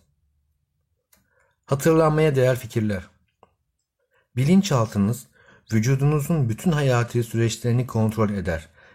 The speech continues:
ve bütün sorunların çözümünü bilir. Uyumadan önce bilinçaltınıza belirli isteğinizi iletin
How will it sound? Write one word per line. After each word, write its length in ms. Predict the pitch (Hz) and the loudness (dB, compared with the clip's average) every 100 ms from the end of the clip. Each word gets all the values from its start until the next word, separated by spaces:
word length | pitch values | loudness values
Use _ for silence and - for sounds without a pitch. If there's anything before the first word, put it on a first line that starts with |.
| - | -2
ve 120 | 120 | 0
bütün 280 | 113 - 156 | 0 -2 -2
sorunların 580 | 143 123 117 117 113 120 | 0 0 2 2 2 0
çözümünü 520 | - 104 101 101 98 | -2 0 2 2 2
bilir. 340 | 95 80 - _ _ _ _ _ _ _ _ _ _ _ _ _ _ - | -2 -8 -14 _ _ _ _ _ _ _ _ _ _ _ _ _ _ -4
Uyumadan 480 | 143 196 190 151 117 | 2 4 4 4 4
önce 360 | 107 95 98 - _ - | 4 2 -4 -10 _ -6
bilinçaltınıza 960 | 110 131 160 147 131 113 110 98 107 98 | 0 2 2 2 0 2 0 2 0 0
belirli 400 | 104 113 123 143 | 0 2 0 -2
isteğinizi 520 | 117 - 110 107 107 | -4 -2 0 2 2
iletin 400 | 107 101 - 76 | 0 0 -4 -12